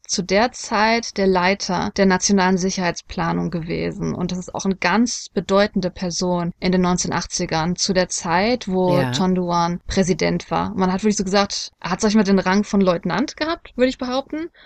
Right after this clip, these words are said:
Speaker 2: Mhm.
Speaker 1: Und er war wirklich so als Schatten von diesem Präsidenten bekannt.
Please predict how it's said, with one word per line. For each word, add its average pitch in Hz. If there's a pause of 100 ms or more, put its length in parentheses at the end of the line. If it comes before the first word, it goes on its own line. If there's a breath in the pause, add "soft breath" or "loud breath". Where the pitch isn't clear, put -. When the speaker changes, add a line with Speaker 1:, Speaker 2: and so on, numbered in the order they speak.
Speaker 2:
Mhm. 156
Speaker 1:
Und 196
er 170
war 196
wirklich 208
so 196
als -
Schatten 185 (380 soft breath)
von 196
diesem 185
Präsidenten 170
bekannt. -